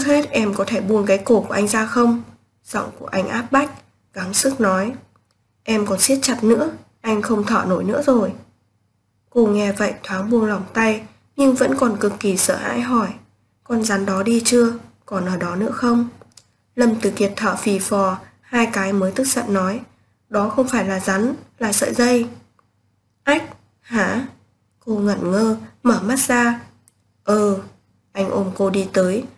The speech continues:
muốn cô xem rõ cái sợi dây kia. Sau khi nhìn rõ, A Phương mắc cỡ đỏ bừng cả mặt, cúi đầu xin lỗi nói. "Em,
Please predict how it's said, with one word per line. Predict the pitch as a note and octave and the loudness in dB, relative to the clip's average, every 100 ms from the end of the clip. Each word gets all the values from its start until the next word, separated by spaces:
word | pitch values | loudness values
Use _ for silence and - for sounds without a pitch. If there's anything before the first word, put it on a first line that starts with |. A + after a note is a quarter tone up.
| _ - | _ 4
muốn | A#3 A#3 | 4 6
cô | C4 | 4
xem | C4 A#3+ A3 | 4 2 2
rõ | A3+ | 0
cái | - G#3 | 0 -2
sợi | - B3 | 0 0
dây | A3+ A#3 | 2 2
kia. | A3+ A#3+ A#3 A#3 - _ _ | 4 4 4 0 -14 _ _
Sau | - A3 G3+ | -2 -2 0
khi | G#3+ | 0
nhìn | G3+ G#3 F3+ | 2 2 2
rõ, | F3+ F#3+ C4 C4+ - _ | 0 0 -2 -4 -14 _
A | C4 B3+ | -6 0
Phương | C#4 B3 A#3 | 4 6 4
mắc | C4 | 2
cỡ | - - | -2 0
đỏ | C4+ A#3+ - | 0 0 0
bừng | F#3+ | -2
cả | F3+ F#3 | -2 -2
mặt, | F#3+ F#3+ - _ _ _ | -2 -4 -8 _ _ _
cúi | G3 | -2
đầu | F#3+ A3 F#3+ | 0 0 0
xin | - G3 | 0 0
lỗi | F#3+ - | -2 -2
nói. | G3+ F3+ G#3+ C#4 _ _ _ _ _ | -2 -2 -6 -10 _ _ _ _ _
"Em, | A#3+ A#3+ A3+ A3 A3 | 0 0 2 0 -2